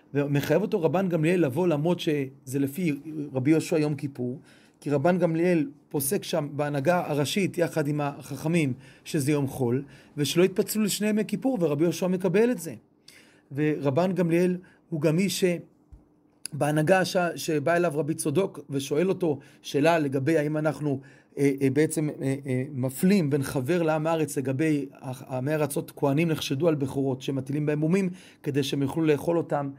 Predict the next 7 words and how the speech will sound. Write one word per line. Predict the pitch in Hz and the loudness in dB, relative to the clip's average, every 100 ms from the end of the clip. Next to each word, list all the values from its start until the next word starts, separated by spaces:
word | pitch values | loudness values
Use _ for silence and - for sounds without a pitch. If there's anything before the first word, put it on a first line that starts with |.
| - _ _ | -18 _ _
ואילו | 131 143 151 147 - | -4 0 2 2 0
החברים | - 143 131 151 156 | -2 0 2 2 2
גם | 135 160 | 2 2
נחשדו, | 202 - 196 180 175 - | 0 0 0 0 -4 -6
ו-, | 131 131 131 | -6 -4 -4
ו-, | 135 131 139 - | -6 -4 -4 -4
ו-, | 123 131 | -2 0